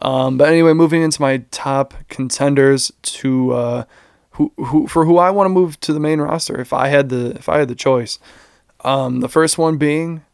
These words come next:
Carmelo Hayes. Um, this one's a no-brainer. The dude's twenty-eight. He's been wrestling for about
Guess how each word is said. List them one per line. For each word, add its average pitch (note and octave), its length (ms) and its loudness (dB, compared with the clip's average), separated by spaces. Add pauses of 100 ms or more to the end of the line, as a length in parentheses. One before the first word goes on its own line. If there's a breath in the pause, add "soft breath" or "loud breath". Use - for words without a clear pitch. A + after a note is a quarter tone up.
(140)
Carmelo C#3+ 520 2
Hayes. C3+ 440 -2 (560 soft breath)
Um, B2+ 260 -2
this C3+ 120 -4
one's C#3 200 -2
a C3+ 40 0
no-brainer. C#3 580 2
The C3+ 80 -4
dude's C3 340 -4
twenty-eight. C3+ 640 0 (320 soft breath)
He's B2 160 -10
been A#2 80 -12
wrestling C3 300 -2
for - 80 -4
about B2 320 -4